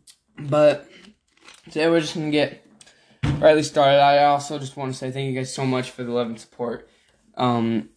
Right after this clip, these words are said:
even though we have two East audience right now, twenty views, I so appreciate it, honestly. Like,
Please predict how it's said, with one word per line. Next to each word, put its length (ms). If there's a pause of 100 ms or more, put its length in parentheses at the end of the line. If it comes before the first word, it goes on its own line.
(120)
even 280
though 200
we 120
have 440
two 400
East 300
audience 420
right 160
now, 360 (320)
twenty 240
views, 420 (480)
I 100
so 480
appreciate 480
it, 40
honestly. 440
Like, 320